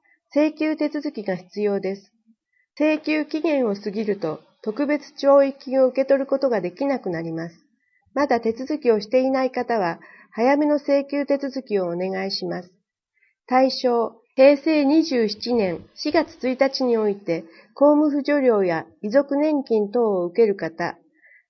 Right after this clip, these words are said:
戦没者等の妻や父母等がいない場合、次の順番で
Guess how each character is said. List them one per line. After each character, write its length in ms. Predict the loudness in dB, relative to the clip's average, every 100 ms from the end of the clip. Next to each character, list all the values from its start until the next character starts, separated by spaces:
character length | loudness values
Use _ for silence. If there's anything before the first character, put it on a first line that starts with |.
| -2
戦 220 | 2 2
没 260 | -2 -4 -4
者 160 | -2
等 180 | 0 0
の 140 | 0
妻 260 | -2 -2 -2
や 160 | -2 -6
父 140 | -2
母 160 | 0 2
等 240 | 2 2
が 120 | 0
い 100 | -2
な 160 | 0 0
い 60 |
場 200 | -2 -4
合、 60 | -4 -6 -12 _ _ _ _ _ _ -6
次 280 | 2 4
の 140 | 4 4
順 280 | 2 2 2
番 240 | -2 -2
で 240 | -4 -6